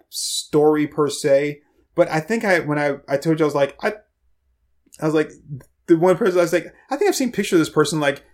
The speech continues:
like, scrolling through Reddit before," right? And I was like, "I don't know." And the thing is, I never, like, I've seen, I think I saw, if it's the same person, I think I saw, like, pictures of them,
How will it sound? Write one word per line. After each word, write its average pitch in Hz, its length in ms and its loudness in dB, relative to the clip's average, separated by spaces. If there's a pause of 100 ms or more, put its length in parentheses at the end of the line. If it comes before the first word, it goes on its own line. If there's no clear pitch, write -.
(220)
like, 151 160 0
scrolling 185 320 4
through 170 140 0
Reddit 185 240 4
before," 117 400 -2
right? 139 220 2
And 151 120 -2
I 151 100 0
was 151 120 -4
like, 151 120 -4
"I 196 60 2
don't 160 180 -2
know." 180 300 4
And 190 100 0
the 196 60 -4
thing 240 100 -4
is, 220 100 -6 (200)
I 208 100 2
never, 233 260 0
like, 170 180 2
I've 180 120 0
seen, 202 300 -4 (260)
I 156 120 4
think 233 180 -4
I 196 60 0
saw, - 160 -2
if - 120 -4
it's 156 80 -2
the 180 60 2
same 170 220 0
person, 165 200 0
I 147 40 0
think 185 120 -2
I 165 60 0
saw, 160 220 0
like, 147 260 0 (420)
pictures 175 320 -2
of 165 140 4
them, 180 400 0